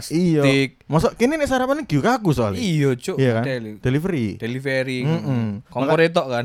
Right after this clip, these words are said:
Speaker 1: Kompor
Speaker 2: Sing
Speaker 1: etok.
Speaker 2: dibakar tetep.
Speaker 1: Iya.
Speaker 2: <laughs> Sego bungkus.
Speaker 1: <laughs> Jadi kayak zaman kuliah iku mangan sego telu-, telung ewu mangan atus limang ewu iku kayak tak tahan-tahan karena aku, eh, niat nabung dhewe,
Speaker 2: Iya,
Speaker 1: kayak
Speaker 2: iya,
Speaker 1: tuku
Speaker 2: iya, iya.
Speaker 1: sesuatu.
Speaker 2: Mm-hmm.
Speaker 1: Ya iku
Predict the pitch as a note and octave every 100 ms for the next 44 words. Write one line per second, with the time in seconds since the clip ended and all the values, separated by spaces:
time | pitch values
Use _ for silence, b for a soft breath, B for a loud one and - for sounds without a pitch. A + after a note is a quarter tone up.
0 | C3+ - G#3 G3 G3 F#3+ F3 F3+ F3+ G3
1 | G#3 G3 G#3+ - A#3 G3+ F3+ F#3+ G#4 G3+
2 | F#3+ G3+ A3 G3+ C4 A#3 - - - F3+
3 | G3 - D4+ C#4 - E3+ A3+ A3 F#3+ -
4 | D#3 D#3+ E3 E3 D#3 D#3+ E3 F3+ G3+ E3
5 | D3 D3 C#3+ C3 C3+ C#3 C#3 C#3 _ C3
6 | C3 C3 C3 C3+ C3 D3 D3 C3+ C3+ C#3
7 | D3+ F#3 F3+ - b b B2+ C#3 C3 B2
8 | C3 B2+ C3 D3 E3 D#3 C3 B2+ B2 -
9 | _ _ - C3+ C3 C#3 B2+ A#2 A2 A2+
10 | A#2 A#2+ A2+ A#2 A2+ G#2+ G#2 G#2+ A2+ A2
11 | A2+ A2 A2+ E3